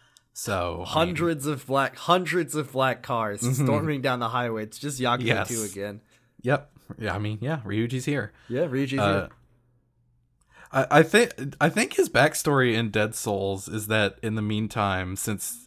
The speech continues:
Speaker 1: he, his death was faked, he's been working at, like, a restaurant or something. So this could be
Speaker 2: This could
Speaker 1: competition.
Speaker 2: be, this could be, yeah, Ryuji coming back. I mean, it wouldn't, you know, you know, for this series, Ryuji being revealed to be alive, would, would that really be the most outlandish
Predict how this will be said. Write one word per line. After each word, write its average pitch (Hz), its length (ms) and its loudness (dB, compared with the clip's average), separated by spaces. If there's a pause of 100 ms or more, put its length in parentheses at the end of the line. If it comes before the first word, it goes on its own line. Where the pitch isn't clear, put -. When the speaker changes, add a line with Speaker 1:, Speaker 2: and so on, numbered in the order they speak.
Speaker 1:
he, 101 300 -8 (300)
his 101 240 -6
death 107 280 0
was 104 200 -6
faked, 92 400 -6
he's 104 160 -4
been 107 220 -2
working 95 340 -2
at, 92 140 -4
like, 92 320 -6 (240)
a 101 60 -8
restaurant 92 460 -2
or 85 60 -6
something. 95 340 -6
So 113 140 0
this 117 180 0
could 123 240 0
be 92 380 -4 (800)
Speaker 2:
This 143 160 -4
could 160 160 -2
Speaker 1:
competition. 135 680 6
Speaker 2:
be, 123 180 0
this 117 40 -6
could - 60 -18
be, - 40 -20 (320)
yeah, 113 240 -2
Ryuji 123 520 -4
coming 117 260 -6
back. 107 400 -4
I 139 100 -2
mean, 147 180 0
it 151 100 -2
wouldn't, 175 320 -2 (420)
you 156 120 -2
know, 190 400 4
you 175 160 -2
know, 196 160 2
for 175 160 -4
this 196 240 0
series, 190 440 0
Ryuji 147 440 -2
being 147 280 -2
revealed 123 440 -2
to 127 80 -8
be 120 100 -4
alive, 110 560 -2
would, 113 240 -8
would 127 140 -6
that 147 220 2
really 135 240 0
be 127 200 -4
the 123 140 -2
most 120 320 -4
outlandish 104 840 -2